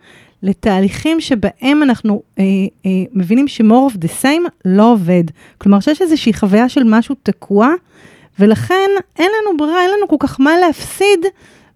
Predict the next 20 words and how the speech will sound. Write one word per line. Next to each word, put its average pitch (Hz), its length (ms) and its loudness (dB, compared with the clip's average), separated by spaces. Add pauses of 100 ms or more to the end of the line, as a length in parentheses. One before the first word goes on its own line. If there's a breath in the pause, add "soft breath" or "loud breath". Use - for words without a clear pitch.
(140)
ב-, 208 180 2 (140)
בתהליכי 208 800 0
יזמות 277 280 0
חברתית. 240 420 -2
אנחנו 240 180 -4
הרבה 190 160 -8
פעמים 247 260 0
רוצים, 247 580 2
אה, 247 120 2
או 220 80 0
בכלל, 294 380 0
תהליכים 233 460 -6
של 262 340 -2
מנהיגות 240 760 0
או 233 280 2 (280 soft breath)
שינוי, 269 680 2 (580 soft breath)
אה, 214 60 -2 (420)
אה, 214 40 -4 (200)
לעשות, 220 600 -6
אה, 370 540 -2